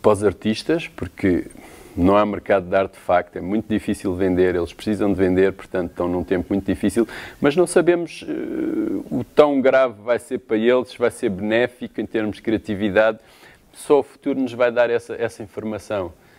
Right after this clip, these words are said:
Eh, agora, financeiramente, para eles, não vai ser bom, não tá a ser bom. Isso, isso, isso,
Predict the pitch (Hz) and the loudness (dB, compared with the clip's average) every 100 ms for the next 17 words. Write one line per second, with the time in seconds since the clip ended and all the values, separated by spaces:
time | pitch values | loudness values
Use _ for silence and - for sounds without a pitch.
0 | _ _ - 98 98 101 117 101 90 _ | _ _ -6 -2 2 4 4 4 -4 _
1 | _ - - 123 120 117 123 120 117 127 | _ -20 -2 2 4 4 2 4 2 0
2 | 143 - - 110 107 135 165 - - - | -2 -8 -6 0 4 4 2 -4 -16 -18
3 | - - - 69 98 90 90 - 95 98 | -20 -20 -18 -12 -8 -6 -6 -4 -4 -4
4 | 92 82 87 - 90 - 101 95 85 82 | -4 -4 -6 0 -2 0 -2 0 -2 -4
5 | - 90 82 - 87 - 95 90 | -10 -10 -10 -6 -8 -4 -4 -4